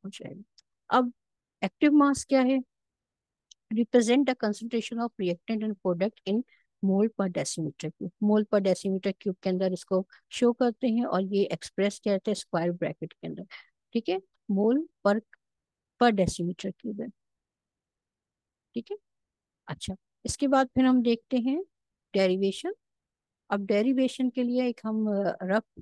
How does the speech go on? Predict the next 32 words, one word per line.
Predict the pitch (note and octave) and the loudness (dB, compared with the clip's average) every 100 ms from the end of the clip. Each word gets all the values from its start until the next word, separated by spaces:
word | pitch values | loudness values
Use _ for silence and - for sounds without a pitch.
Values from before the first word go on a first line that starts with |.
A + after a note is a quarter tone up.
| _ _ _ A#3 | _ _ _ -8
equation | - G#3 G#3 G#3+ | -2 -2 0 0
ले | G#3+ A#3 | 2 2
लेते | B3 A3 B3+ | 0 -2 -2
हैं। | B3+ A#3+ A#3 - _ | 0 -2 -4 -10 _
प्रोडक्ट | G#3 F#3 G3 - | -4 -2 -4 -4
में | G#3+ G3+ | -4 -2
है, | G#3 G3 | -2 0
reactant | G3+ F#3+ - G#3+ | 0 -2 -2 -2
में | A3 - | -2 -2
ए | F#3+ | -4
plus | - A#3 A#3+ | 0 -2 -2
B | B3 D4+ D4+ _ _ _ - | -4 -4 -4 _ _ _ -2
और | F#3+ F#3+ | 0 0
product | F#3+ G3+ F3+ F3+ G#3 | -2 -2 0 -2 -2
में | G3+ | -6
सी | - - | -6 -12
plus | - F3+ - - | -10 -10 -10 -10
D। | F#3 | -6
reactant | F3+ F3 - F#3+ G3+ | -4 -4 -4 -6 -4
ए | F3+ | -6
plus | E3 G#3 A3 A3+ | -4 -2 -4 -2
B | A#3+ | -2
है, | C4 | -2
product, | - G3 F#3 G#3 _ - - | -2 -4 -6 -8 _ -20 -4
अब | A#3 A3+ - | -2 -2 -2
इ-, | A3 G#3+ | -4 -2
ये | G#3 B3 | 0 2
reactant | G#3+ F3 - C4 C#4+ | 2 0 0 0 0
है, | E4+ - A3+ | -4 -4 -4
ये | G3 | -4
product | - F3+ F3+ - | -4 -12 -12 -16
है। | - | -20